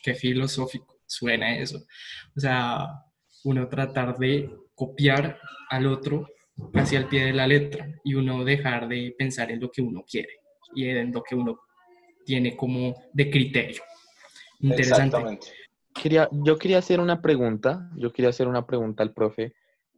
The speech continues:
Speaker 2: Claro,
Speaker 3: tipo, un
Speaker 2: Pablo.
Speaker 3: poquito personal. ¿Qué fue lo que usted hizo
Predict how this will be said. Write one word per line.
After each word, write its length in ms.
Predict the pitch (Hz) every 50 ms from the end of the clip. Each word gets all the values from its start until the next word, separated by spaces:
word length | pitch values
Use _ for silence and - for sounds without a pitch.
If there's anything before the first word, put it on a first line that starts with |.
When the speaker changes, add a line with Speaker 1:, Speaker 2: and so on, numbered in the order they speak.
| _ - -
Speaker 2:
Claro, 200 | 127 127 120 120
Speaker 3:
tipo, 140 | 120 123 123
un 60 | 123
Speaker 2:
Pablo. 60 | 123
Speaker 3:
poquito 420 | 131 127 - - 131 - 131 123 -
personal. 600 | - 131 135 - - 139 135 131 117 110 110 139 160 151 _ _ _ _ _ _ _ _ _ _ _ _ _ _ _ _ _ _ _ _
¿Qué 140 | - - 170
fue 160 | 165 - 185
lo 140 | 185 185 185
que 280 | - - 196 180 151 - _ _ _ _ _ _ - _ _ _ _ _ _
usted 360 | - 139 143 - - - 151
hizo 540 | 147 151 165 165 165 165 160 - - 214 302